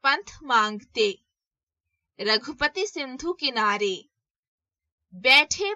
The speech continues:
पढ़ते रहे छंद अनुनय के प्यारे प्यारे। उत्तर में जब एक नाद भी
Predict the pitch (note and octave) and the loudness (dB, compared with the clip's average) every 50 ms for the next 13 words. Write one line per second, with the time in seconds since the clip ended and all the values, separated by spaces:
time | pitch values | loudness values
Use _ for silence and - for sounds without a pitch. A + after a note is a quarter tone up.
0 | - - D4 C#4+ C#4+ C4+ C4 - C4+ C4+ D4 C#4+ - B3 B3+ B3+ E4 E4+ G4+ F#4+ | -4 -4 -4 -4 -4 -6 -10 -6 -4 -4 -4 -4 -4 -6 -8 -6 -8 -8 -8 -8
1 | - - C#4+ A3+ G#3 A3 G3+ - _ _ _ _ _ _ _ _ _ _ _ _ | -8 -8 -6 -6 -6 -6 -10 -16 _ _ _ _ _ _ _ _ _ _ _ _
2 | _ _ _ _ _ A#3 B3 A#3+ A#3 A#3 A3+ A3+ A3+ B3+ D#4+ F#4+ G#4+ G4 - - | _ _ _ _ _ 2 2 2 0 -4 0 0 2 2 2 0 -2 -6 -6 -6
3 | C#4+ C4+ B3+ - B3 A3 A3 G#3+ G#3 A#3+ C4+ D#4 E4+ - - B3+ A3+ G3+ G3+ G#3+ | -6 -6 -2 2 4 4 4 4 2 -2 -4 -4 -10 -8 -4 -2 0 0 0 0
4 | G#3+ G3+ G3 F#3 - _ _ _ _ _ _ _ _ _ _ _ _ _ _ _ | 0 -2 -2 -2 -8 _ _ _ _ _ _ _ _ _ _ _ _ _ _ _
5 | _ _ _ _ _ _ _ _ - D4+ F4 - _ _ G4+ G4 F#4+ G4+ F#4 F4 | _ _ _ _ _ _ _ _ -4 -4 -4 -4 _ _ 4 4 4 4 0 -4
6 | F4 F4 F4 E4 - F4 F4 E4+ - _ _ - B3 B3+ C4+ D4+ D#4+ - F4 D4 | -4 -4 -4 -2 0 0 0 0 -2 _ _ -10 -8 -6 -6 -6 -8 -10 -10 -2
7 | C4 A3+ G#3+ G#3 A3+ A3+ A#3 - - B3 A#3 G#3+ | 0 0 0 0 -2 -4 -10 -14 -10 -8 -8 -8